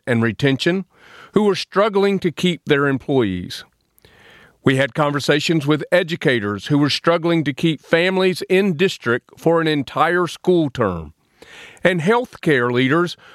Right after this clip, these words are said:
who were struggling to serve those of the population that were frequently walking through their doors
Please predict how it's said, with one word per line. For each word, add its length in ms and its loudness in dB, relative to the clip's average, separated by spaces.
who 120 2
were 120 2
struggling 560 0
to 80 -2
serve 340 0
those 400 0
of 160 -2
the 80 2
population 880 -2
that 160 0
were 160 0
frequently 920 -2
walking 520 2
through 260 0
their 200 2
doors 480 0